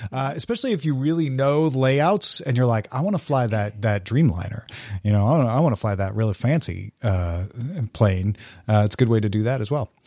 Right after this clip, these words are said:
Uh, regarding our discussion of the best of C E S on Friday, specifically the Gyro Gear Gyro Glove, Anand Junior wrote on Patreon, "The glove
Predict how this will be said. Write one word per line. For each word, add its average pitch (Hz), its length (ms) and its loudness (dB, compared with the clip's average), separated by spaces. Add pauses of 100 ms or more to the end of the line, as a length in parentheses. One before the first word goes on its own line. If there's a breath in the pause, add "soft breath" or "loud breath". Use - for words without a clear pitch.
(280 loud breath)
Uh, 165 140 0
regarding 214 360 0
our 190 120 2
discussion 180 420 0
of 135 40 0
the 127 60 0
best 147 280 0
of 117 80 -2
C 160 260 2
E 147 60 2
S 175 160 2
on 117 140 0
Friday, 110 300 0
specifically 143 640 2
the 110 140 0
Gyro 135 560 2
Gear 123 420 0 (100)
Gyro 123 540 2
Glove, 110 540 2 (320 loud breath)
Anand 185 300 4
Junior 151 580 2
wrote 151 360 0
on 139 260 2
Patreon, 135 680 2 (320 loud breath)
"The 131 120 2
glove 233 440 0